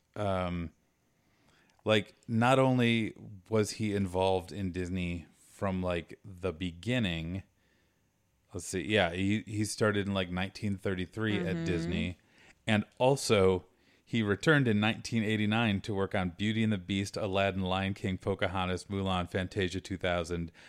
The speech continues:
Speaker 1: and Monsters, Inc. He died, like, after coming home from work one day at ninety-six.
Speaker 2: Yeah.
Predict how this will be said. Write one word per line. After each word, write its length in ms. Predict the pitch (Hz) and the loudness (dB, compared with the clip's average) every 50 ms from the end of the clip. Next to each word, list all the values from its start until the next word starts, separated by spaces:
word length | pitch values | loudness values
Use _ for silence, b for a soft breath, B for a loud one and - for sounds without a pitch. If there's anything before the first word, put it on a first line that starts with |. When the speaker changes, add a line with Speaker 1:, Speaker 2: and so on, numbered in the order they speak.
| B B B B | B B B B
Speaker 1:
and 220 | 107 98 95 92 | 0 0 0 2
Monsters, 580 | 87 95 95 95 95 95 - - 104 90 82 85 | 2 0 2 2 0 -2 -4 -2 -2 -2 -2 -4
Inc. 480 | - 104 95 85 76 - - - - - b b b b b b b b b b | -8 -8 -8 -8 -8 -10 -16 -20 -20 -20 b b b b b b b b b b
He 240 | b b - 135 127 | b b 2 2 2
died, 680 | 117 107 101 107 98 113 127 127 123 123 123 117 117 - - _ - | 2 2 0 -2 0 0 0 2 4 2 2 2 0 -4 -6 _ -2
like, 340 | 107 107 98 95 - - _ _ - | 0 2 2 2 0 -4 _ _ -2
after 360 | 107 107 104 - - - 110 | 0 0 0 0 -2 -4 -4
coming 380 | 107 - - - 104 98 95 92 | -4 -4 -6 -6 -4 -2 -2 -2
home 240 | 87 85 98 92 87 | -2 -4 -4 -4 -6
from 220 | 80 - 90 90 87 | -6 -6 -6 -4 -2
work 260 | 90 90 87 - - | 0 -2 -2 -2 -4
one 180 | 90 85 82 | -6 -6 -4
day 240 | 80 82 82 82 85 | -4 -4 -4 -4 -2
at 200 | 82 90 82 80 92 | -4 -4 -6 -6 -6
ninety-six. 800 | 85 82 82 78 78 78 78 - - - - - - - - | -8 -8 -8 -8 -10 -10 -10 -12 -12 -14 -16 -16 -16 -12 -10
Speaker 2:
Yeah. 480 | 233 208 220 214 208 196 175 170 165 | -6 -4 -2 -2 -2 -2 -4 -4 -6